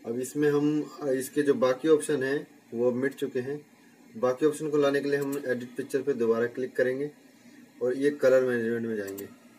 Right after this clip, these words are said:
Color management, इसमें हम color कम ज़्यादा, कोई भी एक effect color का कम ज़्यादा कर सकते हैं। ये देखिए, इसको हम black and white, green, ऐसे, ये देखिए,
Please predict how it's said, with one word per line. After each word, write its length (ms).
Color 220
management, 380
इसमें 260
हम 100
color 300
कम 220
ज़्यादा, 260
कोई 140
भी 140
एक 120
effect 460
color 240
का 140
कम 240
ज़्यादा 220
कर 180
सकते 320
हैं। 240
ये 60
देखिए, 340
इसको 200
हम 120
black 240
and 100
white, 220
green, 480
ऐसे, 340
ये 80
देखिए, 320